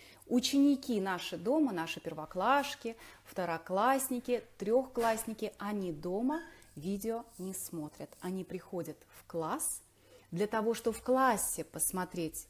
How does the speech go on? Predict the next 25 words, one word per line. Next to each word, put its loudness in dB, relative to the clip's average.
послушать -4
видео, -4
со -6
своих -2
смартфонов -2
запустить, -6
наушничек -6
вставить, 0
в -6
группах -2
посмотреть -2
видео, 6
затем 2
выполнить -2
какой-то -2
тест 0
для -2
того, -6
чтобы -10
проверить -10
себя, -4
и -4
затем -6
они -6
приступают -6